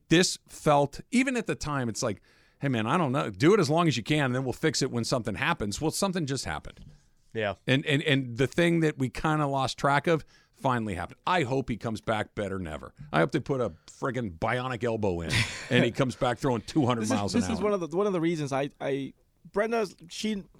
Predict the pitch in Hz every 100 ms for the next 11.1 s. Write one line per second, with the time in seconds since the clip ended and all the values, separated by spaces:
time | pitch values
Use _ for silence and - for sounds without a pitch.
0 | 160 190 190 190 165 147 - - 135 110
1 | - - - - 117 104 135 147 165 156
2 | 170 175 147 - 160 135 - 165 165 -
3 | 165 165 156 - 165 - 160 156 151 147
4 | 151 139 - 175 175 123 - 170 170 165
5 | 156 151 135 113 117 - - - - _
6 | 120 131 156 151 143 131 113 113 165 160
7 | 156 - _ 165 180 180 156 170 220 233
8 | 190 165 - - - 139 135 _ - 120
9 | 107 98 95 160 208 185 165 156 147 139
10 | 127 131 127 117 110 107 143 127 123 117
11 | 101